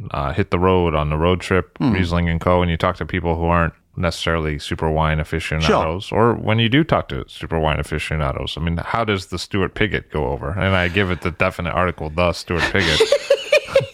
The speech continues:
Speaker 2: Well, I say to them, you know, if you're not convinced, and I don't expect you to be convinced right away, then just go out, find a Riesling you like, and buy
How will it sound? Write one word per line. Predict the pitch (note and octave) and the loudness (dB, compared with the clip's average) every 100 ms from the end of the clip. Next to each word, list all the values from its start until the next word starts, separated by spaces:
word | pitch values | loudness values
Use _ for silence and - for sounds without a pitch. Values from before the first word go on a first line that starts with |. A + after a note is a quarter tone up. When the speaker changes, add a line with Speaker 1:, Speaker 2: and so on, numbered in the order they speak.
| - - - | -14 -16 -4
Speaker 2:
Well, | A3 A#3+ G3+ | 2 2 2
I | A3+ | -2
say | - C#4 | 0 -4
to | C4 | -2
them, | F#3 E3 | -4 -2
you | G3 | 0
know, | F3 E3+ - - | 0 -2 -4 -4
if | G3 | 0
you're | A#3 A3 | 2 4
not | A3 - | 2 2
convinced, | F3 C3+ A2 G3+ B3+ - | -2 0 2 0 -2 -2
and | C#3+ | 0
I | A#2+ | 2
don't | A2+ C#3 | 0 -2
expect | A2 - - F3+ - | -4 -4 -4 -4 -8
you | G#2 | -8
to | F2 | -4
be | F2+ | -4
convinced | E2+ F2 E2+ G#2 G#2+ - | -2 -4 0 0 0 0
right | F2 F2 | 0 0
away, | F#2+ F#2 B2 G#3 B3+ - - _ | -2 2 2 2 -2 -10 -20 _
then | F3 G3 - _ - C3+ | 0 0 -2 _ -10 0
just | G#3+ G#3+ | 0 2
go | - F3+ | 2 2
out, | G#2+ F#2+ A#2+ B3 - - _ A3+ C3 | 2 2 2 0 -8 -20 _ -12 -12
find | - D3 G#3 G3+ | 0 2 2 -2
a | |
Riesling | A2+ B2 C#3+ - B2 G#2 | -2 0 0 0 0 0
you | F2+ E2 | 0 -2
like, | D#2 F#2 C4+ C4+ - _ _ _ _ _ _ | 0 0 -2 -8 -16 _ _ _ _ _ _
and | C#3 C3 C#3 _ _ | -2 -2 -2 _ _
buy | F3+ A2+ G#2+ D3 A#3+ G3+ | -10 -4 0 0 0 -4